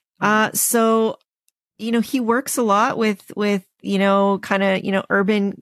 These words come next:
Speaker 2: urban kids, kids that
Speaker 1: Yeah.
Speaker 2: don't necessarily get a chance to play hockey. Um, you know, I think this gives him
Speaker 1: And
Speaker 2: a platform to do those things if, if he retires a Leaf.
Speaker 1: If he
Speaker 2: So,
Speaker 1: retires, yeah.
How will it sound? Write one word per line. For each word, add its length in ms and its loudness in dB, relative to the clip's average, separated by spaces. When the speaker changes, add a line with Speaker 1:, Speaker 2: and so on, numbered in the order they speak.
Speaker 2:
urban 320 0
kids, 420 -2
kids 280 -2
that 160 2
Speaker 1:
Yeah. 80 2
Speaker 2:
don't 300 0
necessarily 520 2
get 120 0
a 40 -6
chance 300 -2
to 80 -14
play 160 -2
hockey. 560 -2
Um, 500 0
you 160 2
know, 200 2
I 100 0
think 280 -2
this 200 -2
gives 280 -2
him 80 0
Speaker 1:
And 80 2
Speaker 2:
a 60 0
platform 560 0
to 80 2
do 160 2
those 260 0
things 280 0
if, 260 -2
if 160 -4
he 140 -4
retires 560 2
a 60 2
Leaf. 340 -2
Speaker 1:
If 40 -6
he 40 -2
Speaker 2:
So, 180 2
Speaker 1:
retires, 540 -4
yeah. 280 0